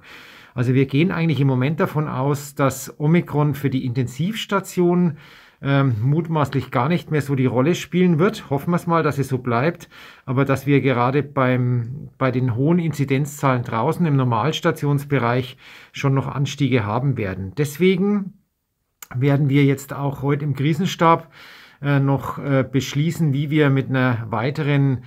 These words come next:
Corona-Ausweitung, äh, vorgehen. Wir haben bislang jetzt nur die null acht in Betrieb, werden dann wahrscheinlich als nächstes die Station elf in Betrieb nehmen und dafür aber wieder auf anderen Stationen natürlich Betten reduzieren müssen.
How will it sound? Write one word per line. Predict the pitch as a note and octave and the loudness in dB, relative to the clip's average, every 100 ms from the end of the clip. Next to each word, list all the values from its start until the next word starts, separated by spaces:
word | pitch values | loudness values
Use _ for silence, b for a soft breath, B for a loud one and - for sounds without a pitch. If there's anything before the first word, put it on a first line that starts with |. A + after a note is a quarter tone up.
| B B B | B B B
Corona-Ausweitung, | - B2+ B2 C#3+ D3+ C#3+ C3 A#2+ - B2 D#3 D#3 C#3 C3 C3+ B2+ B2 B2+ | -6 -2 0 0 2 4 2 0 -8 -4 -4 0 0 0 0 0 0 -2
äh, | B2+ B2+ B2 A#2+ | -4 -2 0 -2
vorgehen. | - C3 D3+ E3+ G3+ G#3 G#3+ D3 | -6 -2 0 0 -2 0 0 2
Wir | B2+ | 2
haben | C3 | 0
bislang | C3 B2+ C3+ C3 | -2 -4 -2 0
jetzt | E3 C#3+ C#3 C#3 | 0 -2 -2 -2
nur | D3 | 0
die | C#3 | 0
null | B2+ B2 | 0 0
acht | D#3 - | -4 -4
in | G3+ | -2
Betrieb, | F3+ F3+ D#3 E3+ D3 | 0 0 0 -2 0
werden | C3+ C3 | 0 0
dann | C3+ | 0
wahrscheinlich | B2 A#2+ B2 B2+ | -2 -2 -2 -2
als | B2 A#2+ | -4 -6
nächstes | B2+ - C3+ | -8 -6 -8
die | - B2+ B2 B B B | -2 -2 -2 B B B
Station | - B2+ C3+ B2+ | -6 -4 -2 -2
elf | A#2+ D3+ E3 | -2 -2 0
in | E3 | 0
Betrieb | D3+ A#2+ C#3 | 0 0 0
nehmen | C#3 C#3 C3 | 2 0 2
und | |
dafür | B2 A#2+ C3+ C3+ | 0 -2 -2 0
aber | A#2+ | 0
wieder | A#2+ B2 | 0 0
auf | A#2 | -2
anderen | B2 B2+ A#2+ C3 B2 B B | -4 -4 0 -2 -2 B B
Stationen | - - B2 - B2 C3 | -12 -6 -4 -2 -2 0
natürlich | A#2+ A#2+ C3 B2+ - | -2 -2 -2 -4 -6
Betten | B2 C3+ C3 B2 B B - | -8 -2 -4 -4 B B -8
reduzieren | A2 C#3 D3 C#3+ D#3 D3+ C3 | -2 0 0 0 2 4 4
müssen. | A#2+ G#2+ G2 | 0 -4 -14